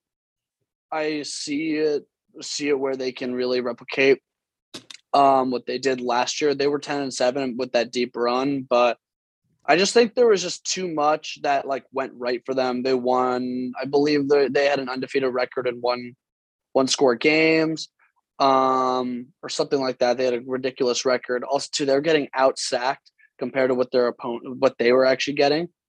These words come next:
um, in the playoff run, like, all season. I know they upgraded the O-line, but I just don't see it as sustainable.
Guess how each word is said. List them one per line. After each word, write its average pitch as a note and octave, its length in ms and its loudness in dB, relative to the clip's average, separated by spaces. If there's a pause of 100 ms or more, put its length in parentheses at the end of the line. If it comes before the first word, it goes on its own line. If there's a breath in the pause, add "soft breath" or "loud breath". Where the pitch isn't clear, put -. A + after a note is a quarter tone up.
(340)
um, B2+ 600 2
in C3 80 -8
the B2 100 -8
playoff C#3+ 520 4
run, C#3+ 280 0
like, C#3 120 -6
all C3 140 -4
season. D3 640 -2 (320 loud breath)
I D#3 80 2
know F#3 140 4
they G3+ 100 4
upgraded E3 380 2
the D3 100 0
O-line, D3+ 680 -2
but B2+ 420 0 (120)
I C#3 120 0
just D3 200 -8
don't C#3+ 200 -4
see C#3 180 -4
it C3 80 0
as B2+ 220 -6
sustainable. D3+ 720 0